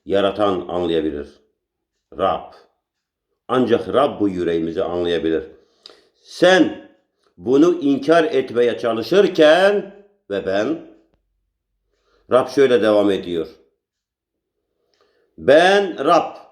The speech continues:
herkesi davranışlarına,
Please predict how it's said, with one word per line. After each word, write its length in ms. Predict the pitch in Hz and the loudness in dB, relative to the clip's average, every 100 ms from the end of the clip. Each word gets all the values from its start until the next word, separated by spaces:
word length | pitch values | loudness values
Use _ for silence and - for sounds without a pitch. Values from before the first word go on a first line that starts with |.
| _ _ _ _ _ _ _ _ _ _ _ _ | _ _ _ _ _ _ _ _ _ _ _ _
herkesi 1040 | - 151 190 185 147 120 135 185 185 - _ - | 0 2 2 2 0 0 -2 -2 -6 -14 _ -4
davranışlarına, 1120 | 117 131 131 127 - 127 123 120 123 147 156 | 0 2 0 -2 -2 0 2 2 2 0 -2